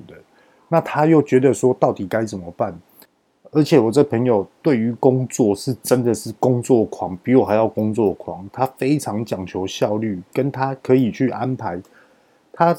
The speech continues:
差不多三月份吧，他就安排了到十二月月底的全部所有的行-，公司自己内部的行销方案哦。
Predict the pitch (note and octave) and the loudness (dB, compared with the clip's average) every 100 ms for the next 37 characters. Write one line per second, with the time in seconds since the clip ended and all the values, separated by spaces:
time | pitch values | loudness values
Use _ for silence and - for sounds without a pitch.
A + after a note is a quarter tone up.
0 | - - E3 E3+ F#3 G3+ - D#3+ E3 C#3+ | -2 -4 0 4 4 4 2 4 6 4
1 | C3 D3 G2+ F2+ D#2+ D#2+ _ _ _ _ | 6 2 2 -2 -6 -12 _ _ _ _
2 | _ - E3 F3 D#3+ D3+ D#3+ B2 G2 G2 | _ -2 2 2 2 2 2 0 0 0
3 | F#2+ C#3 C3 - - D3 C3 C3+ A2+ - | -2 -2 -2 -4 2 6 6 4 2 0
4 | _ E3+ B2+ F#2+ G#2 F2 - F2 D#2+ _ | _ 2 2 2 -6 -6 -6 -6 -8 _
5 | - - B2+ C3 C#3+ A#2+ B2+ B2+ A#2+ G2+ | -6 -2 -2 2 2 2 2 4 4 0
6 | F#2+ - B2 A#2 - D3+ E3 D3+ D#3+ D3+ | -6 -4 -4 -6 -4 0 0 0 -4 -2
7 | D#3+ A#2+ A2 D3 A2+ B2+ G2+ - G2+ G#2+ | -2 0 0 -2 0 -2 -4 -6 -6 -4
8 | G#2+ G#2+ G#2 G#2 F2+ | -4 -4 -4 -6 -8